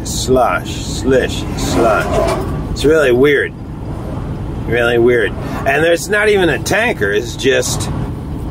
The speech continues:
totes, which are like five-by-five-by-five plastic squares with metal around, and there's liquid inside.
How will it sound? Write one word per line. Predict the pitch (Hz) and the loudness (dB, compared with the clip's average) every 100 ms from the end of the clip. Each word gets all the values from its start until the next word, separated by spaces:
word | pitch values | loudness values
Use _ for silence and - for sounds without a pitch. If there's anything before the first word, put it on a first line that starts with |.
| - | -4
totes, | - 196 - - - - | 0 0 0 -2 -4 -2
which | 113 127 127 | -2 0 2
are | 117 110 | 2 2
like | 110 117 104 - | 2 2 0 -2
five-by-five-by-five | 135 131 127 117 101 117 117 117 110 104 92 135 131 120 - - - | 0 0 2 0 0 0 2 2 0 -2 0 0 2 2 0 -10 -6
plastic | 131 123 123 131 107 | -2 0 0 -2 -2
squares | - 120 117 123 143 117 | -2 0 2 4 2 0
with | 107 92 | -2 -2
metal | 101 117 131 135 | 0 2 2 2
around, | 131 139 151 156 - - - - - - 117 | 4 4 2 0 -4 -4 -4 -4 -4 -4 -2
and | 113 107 107 104 | 0 0 0 2
there's | 110 113 | 2 4
liquid | 233 - 139 | 2 2 0
inside. | 104 90 110 92 | 0 -2 -2 -2